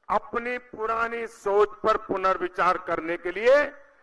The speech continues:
देश के गरीब से गरीब व्यक्ति ने मजबूर कर दिया है।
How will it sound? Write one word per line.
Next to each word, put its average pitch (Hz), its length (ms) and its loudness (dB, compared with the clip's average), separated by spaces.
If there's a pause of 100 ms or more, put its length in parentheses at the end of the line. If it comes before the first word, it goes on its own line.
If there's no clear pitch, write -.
(320)
देश 175 300 -2
के 170 200 -6
गरीब 175 420 -6
से 160 200 -6
गरीब 156 460 -4
व्यक्ति 156 320 -4
ने 151 120 -6
मजबूर 131 640 -8
कर 101 100 -16
दिया - 340 -20
है। - 80 -20